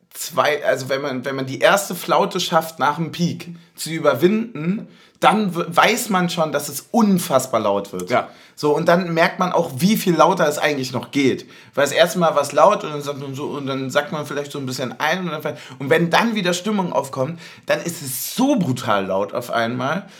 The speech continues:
Speaker 1: Das war, glaub ich, auch dann perfekt, wie du sagtest, zu dem Freistoß. Und, ja.
Speaker 2: Ja. Nö. Und ansonsten, ey, das hat das Spiel auch wenig dazu beigetragen, dass es nochmal hitzig wurde.
Speaker 1: Das stimmt natürlich. Ist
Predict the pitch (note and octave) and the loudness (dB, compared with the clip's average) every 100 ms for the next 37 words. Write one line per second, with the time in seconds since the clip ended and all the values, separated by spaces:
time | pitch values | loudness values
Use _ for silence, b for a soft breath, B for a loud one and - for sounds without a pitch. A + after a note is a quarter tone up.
0 | B B C#3 C3+ F3 F3 D#3 E3+ F3 D#3 | B B -6 0 0 0 0 0 -4 -4
1 | - E3+ F3+ F3 E3 E3 D#3+ - D3+ D#3 | -2 -2 -2 -4 -6 -6 -12 -12 -10 -6
2 | C#3+ D3 D#3 C3 D3 C#3+ C3+ C3+ C3 - | -6 -8 -10 -12 -10 -10 -8 -6 -6 -8
3 | F#2+ G#2+ G2+ G2 F#2 - A2+ - B B | -8 -8 -8 -8 -10 -12 -12 -12 B B
4 | B B B - C3 - - _ _ _ | B B B -6 -4 -4 -14 _ _ _
5 | _ D#3 E3 - - C3 B2+ C3 C3+ C#3 | _ 0 0 -2 -12 -4 -2 0 -2 -4
6 | - C#3+ C#3+ C#3 _ _ _ _ _ _ | -6 -6 -6 -12 _ _ _ _ _ _
7 | _ _ - - A2 - C3+ C3 G2 - | _ _ -18 -16 -14 -12 -12 -12 -14 -8
8 | C#3 B2 A#2+ - A#2 G#2 A2+ A#2 A2+ A#2 | -4 -2 -4 -8 -14 -14 -14 -14 -14 -14
9 | G#2+ C3 D3+ D#3+ D3+ - A#2+ - _ _ | -6 0 2 2 0 -4 -10 -18 _ _
10 | B2+ B2+ C3+ C#3+ D3 D3 C#3+ B2+ C3+ B2 | -6 -4 0 2 2 0 -2 -4 -4 -4
11 | B2 A#2+ B2 B2+ C#3+ C#3 A#2 G#2+ G2 G2+ | -6 -4 -2 -2 -2 -6 -10 -10 -10 -8
12 | G2+ G2 G#2 - A2+ A2 G#2 A2 G#2+ G#2+ | -10 -6 -6 -4 -6 -4 -6 -6 -8 -6
13 | A2 - | -8 -8